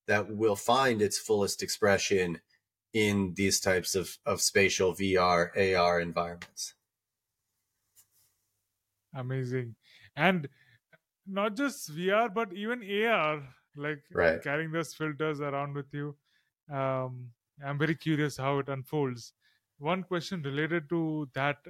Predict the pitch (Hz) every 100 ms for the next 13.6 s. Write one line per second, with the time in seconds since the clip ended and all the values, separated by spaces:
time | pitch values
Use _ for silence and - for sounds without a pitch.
0 | 180 151 156 - 165 151 131 151 - -
1 | 160 - 165 135 147 151 127 131 127 127
2 | 123 _ _ _ _ - 135 131 - 147
3 | 143 131 147 139 135 143 - 147 139 131
4 | - 139 131 143 160 - _ _ _ _
5 | _ _ - 208 147 196 214 226 180 208
6 | 226 233 185 202 240 220 - - 190 214
7 | 214 214 165 185 - 170 165 170 139 135
8 | 175 196 196 175 170 170 156 143 147 135
9 | - 143 139 131 _ _ - 151 135 160
10 | 185 220 196 _ _ 160 135 190 190 175
11 | 170 170 175 165 151 147 151 143 - 151
12 | 147 143 139 143 143 147 143 - 147 151
13 | 143 _ _ - -